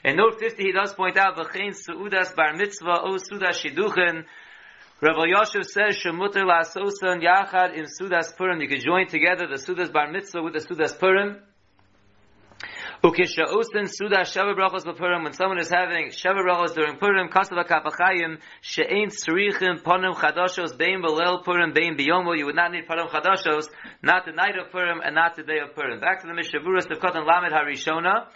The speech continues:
The Ramah said the minhag is Kesvara Harishona to be matir, a man dressing like a woman, a woman dressing like a man, and wearing kilayim derabanan. I am the Yardea Simin Kuf Pei Beis. Shekasav Shom Ataz B'Shem Habach Sheyesh Levatel Minhag Zeh. He says one should be mevatel this minhag.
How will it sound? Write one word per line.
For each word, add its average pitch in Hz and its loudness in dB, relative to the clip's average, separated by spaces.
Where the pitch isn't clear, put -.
The 143 0
Ramah 180 0
said 202 2
the 165 -4
minhag 185 0
is 190 2
Kesvara 180 0
Harishona 180 -6
to 143 -18
be 139 -10
matir, 165 2
a - -6
man 170 0
dressing 170 -2
like 151 -2
a 139 -6
woman, 175 0
a 160 4
woman 175 2
dressing 165 0
like 139 -2
a - -6
man, 170 2
and 143 0
wearing 180 2
kilayim 165 0
derabanan. 143 -2
I 180 2
am 196 -6
the 175 -2
Yardea 180 2
Simin 190 -8
Kuf 196 -2
Pei 180 2
Beis. 156 0
Shekasav 190 0
Shom 185 -2
Ataz 180 0
B'Shem 165 -4
Habach 165 2
Sheyesh 175 -6
Levatel 170 0
Minhag 175 -6
Zeh. 180 -2
He - -16
says 151 0
one 175 0
should 170 -4
be 156 0
mevatel 156 2
this 131 -10
minhag. 175 0